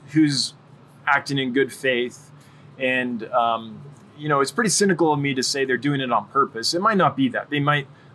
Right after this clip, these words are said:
literally just, the supply is out that week, or they, uh, have collected their limit, or, or whatever it is. Um,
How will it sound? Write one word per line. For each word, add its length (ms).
literally 380
just, 480
the 100
supply 400
is 120
out 260
that 220
week, 380
or 280
they, 340
uh, 220
have 200
collected 280
their 140
limit, 460
or, 420
or 160
whatever 480
it 60
is. 540
Um, 420